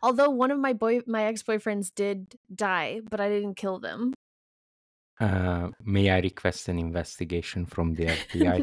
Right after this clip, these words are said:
Speaker 2: please?
Speaker 1: No.
Speaker 2: Thank you.
Speaker 1: <laughs>
Speaker 2: But other, yeah, so an Ohio teen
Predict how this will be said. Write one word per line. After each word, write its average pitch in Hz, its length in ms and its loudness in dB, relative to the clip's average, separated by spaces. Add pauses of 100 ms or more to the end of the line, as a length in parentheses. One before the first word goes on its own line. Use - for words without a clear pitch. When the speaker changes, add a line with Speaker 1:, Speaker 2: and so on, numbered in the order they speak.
(140)
Speaker 2:
please? - 320 2
Speaker 1:
No. - 160 2
Speaker 2:
Thank 147 380 4
you. 95 300 0
Speaker 1:
<laughs> - 40 -20 (380)
Speaker 2:
But 139 320 -2 (420)
other, 175 380 0
yeah, 127 400 -6
so 143 680 2 (580)
an 147 140 -4
Ohio 175 580 2 (120)
teen 113 580 -2